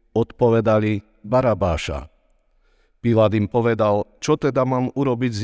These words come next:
Ježišom, ktorý sa volá Kristus?“ Všetci odpovedali: „Ukrižovať.“ On namietal: „A čo zlé urobil?“ Ale oni tým väčšmi kričali:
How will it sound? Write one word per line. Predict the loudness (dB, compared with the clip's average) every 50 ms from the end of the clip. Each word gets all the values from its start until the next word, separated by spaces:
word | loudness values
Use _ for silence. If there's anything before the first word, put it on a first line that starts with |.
| 0 0
Ježišom, | 0 0 0 -2 0 -2 -2 -2 -2 -4 -6 -10 _ _ -16
ktorý | -6 -4 -2 -2 -2 -2
sa | -2 -2 0
volá | 0 2 2 2 2
Kristus?“ | 0 0 0 0 0 -2 -4 -6 -6 -6 -6 -8 -10 -16 -20 _ _ _ _ _ _ _ _ _ _ -4
Všetci | -2 0 0 0 0 0 0 0
odpovedali: | 0 0 0 0 2 2 2 2 2 2 2 0 0 -4 -6 _ _ _ _ _ _ _ _ -4
„Ukrižovať.“ | -4 -2 -2 -2 -2 0 0 0 0 0 0 -2 -6 -8 -12 -18 -20 _ _ _ _ _ _ _ _ _ _ _ _ _ _
On | 0 2 2 2 2 0 -2 -2 _ -2
namietal: | 0 2 2 2 2 0 0 0 -2 -2 -2 -2 -2 -2 -4 -8 -12 _ _ _ _ _ _ _ _ _
„A | -2 -2 -2
čo | 0 -2 -2 -2
zlé | -2 -2 0 0 0 0 0 -2 -4
urobil?“ | -4 -2 0 2 2 2 0 -2 -4 -4 -6 -8 -12 -14 _ _ _ _ _ _ _ -4
Ale | -2 0 0 0 0
oni | 0 0 0 0 0 -2
tým | -2 -2 0 0
väčšmi | 0 0 -2 -2 -2 -2 -2 -2
kričali: | -2 -2 -2 -2 -2 0 0 0 0 -2 -4 -6